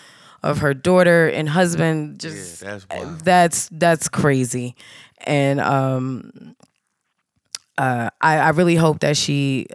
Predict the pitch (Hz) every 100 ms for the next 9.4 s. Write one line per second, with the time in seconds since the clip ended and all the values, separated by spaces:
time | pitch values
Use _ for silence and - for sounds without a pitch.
0 | 92 151 156 - 180 156 180 202 180 170
1 | 165 151 127 - 143 139 139 135 131 135
2 | 131 - - 123 120 120 113 _ _ _
3 | 143 139 131 - _ - _ _ _ _
4 | _ - 156 127 156 143 143 143 139 139
5 | 147 - 147 139 139 139 135 135 131 131
6 | 135 135 - 160 156 165 156 160 160 156
7 | 156 156 - 147 156 156 160 127 156 165
8 | - 147 147 143 143 147 - 147 - 147
9 | 151 143 143 139